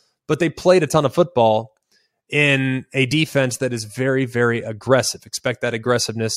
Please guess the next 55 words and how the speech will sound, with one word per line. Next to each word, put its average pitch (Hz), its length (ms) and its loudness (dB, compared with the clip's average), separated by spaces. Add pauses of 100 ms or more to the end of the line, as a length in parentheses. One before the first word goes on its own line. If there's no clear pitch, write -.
(120)
to 120 160 -6
continue. 110 600 -6 (600)
You 120 140 -2
look 175 180 4
at 185 80 4
the 202 120 2
offensive 165 440 2
side 120 220 2
of 104 60 -6
the 113 60 -6
football, 117 520 0
and 123 100 -2
Spencer 139 300 -6
Sanders, 139 340 -4
people 151 260 -6
want 135 220 -4
to 143 80 -8
paint 147 460 -4
him 139 200 0
as 127 80 -4
a 131 60 -4
guy 123 220 -2
that 123 100 -6
makes 127 240 -4
a 131 60 -4
lot 123 160 0
of 110 60 -6
mistakes. 110 500 -4 (480)
Yeah, 147 120 -2
he 156 80 0
didn't 170 180 0
play 147 160 -2
great 131 380 0
in 127 80 -4
the 120 80 -4
Big 117 180 -4
twelve 117 240 -2
championship 117 460 -4
game. 95 220 -10
We 147 180 -2
know 147 220 4
that. 92 320 -4
That's 113 220 -8
understood. 147 580 0 (460)
But 139 120 -2
if 117 80 -4
you 143 80 -4
look 175 160 0
at 156 60 0
his 151 180 -2
performance 151 480 -2
in 135 80 -2
the 131 60 0
bowl 180 240 6
game, 117 400 0